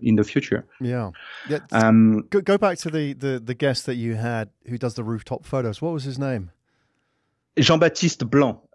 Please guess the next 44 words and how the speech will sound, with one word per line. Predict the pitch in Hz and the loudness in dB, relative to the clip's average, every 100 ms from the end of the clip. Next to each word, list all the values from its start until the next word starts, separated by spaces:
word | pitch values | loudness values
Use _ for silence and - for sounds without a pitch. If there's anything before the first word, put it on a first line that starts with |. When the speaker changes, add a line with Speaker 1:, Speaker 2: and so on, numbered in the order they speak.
| - | -6
Speaker 2:
Jean-, | 107 | -2
Speaker 1:
Uh, | 107 139 139 131 | 2 4 4 4
and, | 127 117 | 4 2
uh, | 110 110 | 2 0
Speaker 2:
ah, | - - | -4 -10
yeah, | 131 | -4
yeah, | 131 113 107 | -2 -2 -6
Jean-Baptiste | - 123 120 113 - 107 | -6 -6 -6 -10 -12 -10
White. | 120 110 - - | -6 -6 -8 -10
Yeah, | 117 110 101 | -6 -6 -8
okay. | 113 113 104 95 | -12 -10 -10 -8
He's | 107 110 | -10 -10
the | 117 110 104 98 - _ | -8 -8 -8 -10 -16 _
Speaker 1:
You | 135 | -2
see | - 151 | 2 4
him? | 190 151 113 _ _ | 2 0 -8 _ _
Speaker 2:
Yeah, | 135 147 | -2 0
yeah. | 131 117 | 0 -2
He, | 139 165 | -4 -4
it | 165 | -2
was, | 175 151 | -4 -6
that | 165 180 | -4 -4
was, | 160 165 | -2 -2
uh, | 151 143 135 127 | -2 0 0 -2
a | 131 | -6
couple | - 135 139 | -8 -4 -2
of | 131 | -2
months | 139 - | -4 -6
back, | 117 101 | -8 -8
wasn't | 120 110 | -8 -8
it? | 104 | -8
About | 107 | -8
August | 117 117 101 - | -6 -6 -10 -12
time, | 104 95 90 | -10 -10 -10
I | |
think. | - 92 - | -14 -18 -18
So | - 98 95 | -16 -14 -14
I | |
just | 98 107 110 | -14 -12 -8
remember | 107 101 | -8 -8
from | 95 98 | -12 -12
your | 95 | 0
Speaker 1:
Exactly. | 151 156 151 123 | 2 4 2 0
Speaker 2:
visit. | 104 | -6